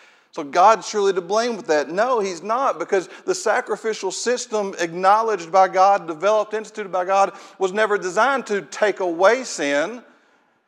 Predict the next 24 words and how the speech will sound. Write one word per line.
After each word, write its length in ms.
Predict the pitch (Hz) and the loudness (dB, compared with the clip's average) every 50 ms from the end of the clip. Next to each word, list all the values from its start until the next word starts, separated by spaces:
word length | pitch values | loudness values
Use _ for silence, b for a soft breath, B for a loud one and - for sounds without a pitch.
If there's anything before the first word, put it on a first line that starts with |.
| _ | _
It 80 | - 180 | -6 -4
was 180 | 170 175 160 139 | -2 -2 -4 -4
designed, 580 | 147 160 147 180 180 196 214 226 226 220 196 | -6 -2 2 6 6 6 6 4 2 0 -2
if 120 | 175 151 170 | -4 -6 -4
you 80 | 175 | -2
want 240 | 175 190 185 175 180 | 0 0 0 0 -6
to 180 | - - 151 180 | -10 -12 -10 -10
use 160 | 202 185 185 | -8 -8 -8
it 80 | 185 | -8
in 80 | 175 175 | -6 -4
this 160 | 185 196 196 | -4 -6 -6
terminology, 680 | - - 214 202 190 190 202 214 220 202 165 165 175 | -4 -4 -2 -2 -2 0 2 2 2 2 2 0 -2
as 120 | 147 143 139 | -2 -2 -2
one 720 | 147 147 151 170 185 208 226 233 240 247 254 247 202 175 | -6 -10 -4 2 4 4 6 4 2 0 -4 -6 -10 -2
big 380 | 170 202 208 214 214 214 180 - - _ | 2 4 4 4 4 2 -2 -8 -6 _
object 480 | 175 190 190 175 143 127 135 143 - - | 4 6 6 6 4 2 -4 -6 -6 -4
lesson 580 | 123 127 113 101 - - 104 90 82 78 95 _ _ _ _ _ _ _ _ _ _ _ _ _ _ _ _ _ _ _ _ _ _ | -2 -2 -2 -2 -4 -8 -14 -18 -20 -20 -20 _ _ _ _ _ _ _ _ _ _ _ _ _ _ _ _ _ _ _ _ _ _
to 120 | - 175 156 | -8 -6 -6
show 340 | - - 180 170 165 151 135 | -4 0 2 2 2 2 0
the 140 | 131 135 | -4 -8
serious 600 | - - - 180 185 196 214 226 226 226 220 - | -10 -6 0 4 4 4 4 4 0 -4 -6 -6
nature 400 | 202 202 190 214 214 - - 220 | -2 -2 -2 -2 -2 -4 -6 -6
of 120 | 208 196 - | -6 -6 -8
sin, 520 | - - 220 220 226 233 233 233 240 240 | -8 -8 -6 -6 -6 -8 -10 -12 -16 -20